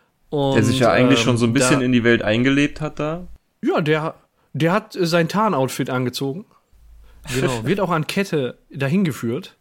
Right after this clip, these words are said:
Speaker 1: also an La-, der, der ist ja richtig schön angeleint schon. Und, äh, keine Ahnung, wie das in der Zwischenzeit gemacht hat, aber er ist halt, er ist halt, äh, so ein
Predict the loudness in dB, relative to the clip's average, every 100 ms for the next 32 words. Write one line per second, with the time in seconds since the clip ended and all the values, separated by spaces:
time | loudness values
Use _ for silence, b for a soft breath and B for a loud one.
0 | -8 -6 -4 -4 -4 -4 -4 -6 -6 -6
1 | -4 -6 -4 -4 -4 -4 -4 -4 -6 -6
2 | -6 -6 -6 -8 -8 _ b b b b
3 | b -4 -2 -2 -2 -6 -8 -8 -4 0
4 | 0 0 0 0 -4 -4 -6 -4 -6 -4
5 | -4 -4 -4 -4 -4 -2 -4 -2 0 0
6 | -4 -10 -6 -6 -4 -2 -2 -4 -4 -2
7 | -2 -4 -6 -6 -4 -4 -4